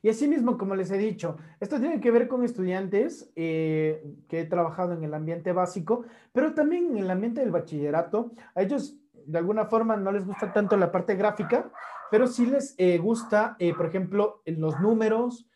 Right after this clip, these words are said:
como tal, la parte cuantificativa, ¿no es cierto? Entonces, eh, les voy a dar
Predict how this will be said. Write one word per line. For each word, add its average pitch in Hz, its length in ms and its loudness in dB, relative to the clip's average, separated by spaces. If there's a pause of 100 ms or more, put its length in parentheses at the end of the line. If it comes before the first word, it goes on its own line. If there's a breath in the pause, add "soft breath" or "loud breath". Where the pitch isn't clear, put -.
(160)
como 165 240 -6
tal, 202 220 4
la 165 140 0
parte 175 280 -4
cuantificativa, 160 800 -2
¿no 143 160 -10
es 135 80 -16
cierto? 196 240 -4
Entonces, 185 420 -2 (400 loud breath)
eh, 175 400 6
les 170 160 -2
voy 208 140 8
a 202 80 6
dar 190 320 2